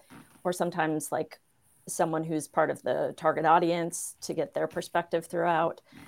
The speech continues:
Um, and so we get all those people together and say, "Okay, what are all the possible things?" And we write them down, and, and then we make them narrow them down. So I like to think of it as, like, a funnel. So we start with, like, all this stuff here, and then we ask more questions and more questions and more questions and sort of narrow it down.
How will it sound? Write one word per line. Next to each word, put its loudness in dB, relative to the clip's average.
Um, 2
and -4
so -2
we -2
get 4
all 8
those 6
people -2
together 2
and -4
say, -2
"Okay, 0
what 2
are 8
all 8
the -4
possible -10
things?" -10
And -4
we 4
write 8
them 2
down, 8
and, -4
and 0
then 4
we 2
make 0
them -2
narrow 0
them 0
down. 2
So 4
I 10
like 6
to 0
think 0
of -2
it 6
as, 4
like, 0
a -6
funnel. 0
So -6
we -6
start 8
with, 0
like, -4
all 4
this 4
stuff -2
here, -2
and -4
then -2
we -6
ask -2
more 0
questions -6
and -6
more -2
questions -10
and -16
more -8
questions -12
and -6
sort -2
of -6
narrow 4
it -2
down. -2